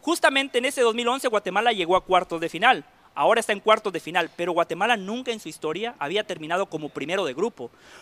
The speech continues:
Los resultados de Tena lo respaldan. Haber clasificado a Copa Oro ganándose el boleto en la cancha. Ascender a la Liga A de Naciones, que es clave porque va a ser el vehículo de clasificación para Copa América. Lograr un consenso total con el futbolista, con,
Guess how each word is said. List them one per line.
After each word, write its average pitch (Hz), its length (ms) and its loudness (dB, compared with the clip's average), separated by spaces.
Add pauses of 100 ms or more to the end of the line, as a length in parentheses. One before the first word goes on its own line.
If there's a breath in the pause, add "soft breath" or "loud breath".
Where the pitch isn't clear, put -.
Los 208 200 6
resultados 226 560 4
de 202 80 2
Tena 262 240 2
lo 185 120 -2
respaldan. 143 600 0 (220 soft breath)
Haber 240 260 0
clasificado 247 580 0
a 220 60 -2
Copa 233 240 2
Oro 240 220 6
ganándose 226 640 0
el 185 80 -4
boleto 185 340 0
en 185 40 -2
la 139 100 -2
cancha. 190 420 -4 (280 loud breath)
Ascender 190 480 2
a 269 60 4
la 208 140 2
Liga 214 320 2
A 226 40 4
de 214 80 -2
Naciones, 175 560 -4
que 185 140 -4
es 185 100 -4
clave 240 320 4
porque 175 280 -4
va 180 60 4
a 190 40 0
ser 214 140 0
el 190 80 -4
vehículo 196 360 -2
de 170 120 0
clasificación 165 680 -4
para 160 180 0
Copa 185 220 -4
América. 180 420 -2 (280 loud breath)
Lograr 220 480 4
un 254 160 -8
consenso 247 580 -2
total 226 400 0
con 208 160 -2
el 175 80 -4
futbolista, 208 600 -2
con, 190 280 0